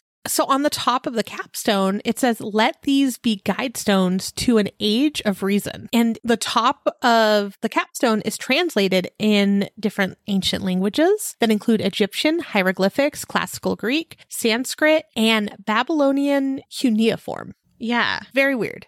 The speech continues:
Speaker 1: that it would be, like, ancient languages that are no longer really around in the eighties.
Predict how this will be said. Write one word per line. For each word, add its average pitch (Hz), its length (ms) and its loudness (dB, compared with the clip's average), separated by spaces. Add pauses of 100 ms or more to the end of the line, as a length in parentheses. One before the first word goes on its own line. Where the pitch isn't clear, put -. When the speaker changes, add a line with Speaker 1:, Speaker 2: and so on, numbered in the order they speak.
(120)
Speaker 1:
that 220 220 2
it - 20 4
would 233 120 2
be, 214 120 2
like, 196 240 0
ancient 285 320 2
languages 208 560 -2
that 226 160 2
are 226 140 4
no 220 200 0
longer 240 460 0
really 220 240 0
around 196 540 0 (160)
in 247 240 0
the 233 160 0
eighties. - 480 -12